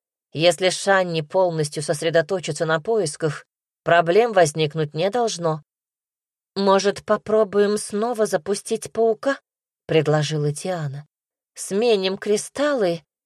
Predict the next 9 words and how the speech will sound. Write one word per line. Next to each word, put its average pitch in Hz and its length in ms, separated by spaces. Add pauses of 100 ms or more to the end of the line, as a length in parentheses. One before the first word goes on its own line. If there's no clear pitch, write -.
(140)
«Времени 147 600
нет», 135 460 (460)
отрезал 160 720
Мигель. 143 440 (340)
«Нужно 151 320
напасть 165 680
на 165 160
лагерь, 151 380
пока 143 340